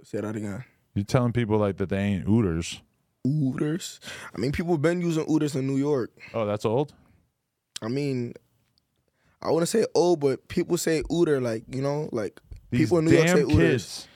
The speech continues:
Speaker 2: These damn kids keep finding ways to freak words.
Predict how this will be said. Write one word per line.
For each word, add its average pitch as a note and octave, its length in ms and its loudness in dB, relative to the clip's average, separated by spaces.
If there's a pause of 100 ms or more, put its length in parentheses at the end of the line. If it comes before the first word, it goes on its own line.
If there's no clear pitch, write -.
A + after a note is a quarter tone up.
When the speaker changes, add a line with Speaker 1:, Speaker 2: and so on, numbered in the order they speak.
(140)
Speaker 2:
These B2+ 200 0
damn D#3+ 320 4
kids F#3+ 260 4
keep F3+ 240 2
finding E3+ 420 4
ways D#3+ 280 4
to A2+ 120 0
freak E3 600 -2
words. C3 800 0